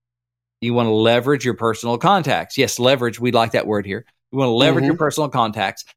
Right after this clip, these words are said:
Speaker 1: This is not cheating, okay, by the way. This is not cheating if wife happens to be really good friends with the publisher because they're in some sort of social setting together. "Oh, you know what? We see each other. We're in the same book club. We go to the same church. We're in the small group. We're," whatever it is, right? Whatever.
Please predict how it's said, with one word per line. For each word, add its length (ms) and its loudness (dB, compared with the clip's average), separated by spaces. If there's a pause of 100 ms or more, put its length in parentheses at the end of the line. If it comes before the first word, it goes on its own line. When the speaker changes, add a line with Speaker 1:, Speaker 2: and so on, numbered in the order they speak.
(100)
Speaker 1:
This 160 -2
is 100 -2
not 240 2
cheating, 500 -6 (160)
okay, 240 0
by 220 2
the 120 -2
way. 140 -2
This 220 0
is 100 -4
not 240 0
cheating 500 -2
if 360 0 (420)
wife 440 0
happens 260 -2
to 60 -10
be 340 -4
really 260 0
good 200 -2
friends 440 -6
with 260 -2 (100)
the 120 0
publisher 460 -2
because 640 -4 (840)
they're 360 0
in 140 -2
some 300 -2
sort 180 -4
of 60 -10
social 420 0
setting 420 -4
together. 520 -10 (600)
"Oh, 260 4
you 100 0
know 120 2
what? 180 2
We 80 -4
see 140 -4
each 100 -6
other. 120 2
We're 80 -2
in 60 -2
the 40 -8
same 240 0
book 160 0
club. 380 0
We 140 -4
go 100 0
to 60 0
the 60 -12
same 220 -6
church. 380 -4
We're 80 -8
in 60 -6
the 100 -6
small 340 -2
group. 220 -14
We're," 240 -4
whatever 400 2
it 60 -2
is, 220 -12
right? 200 0
Whatever. 400 -2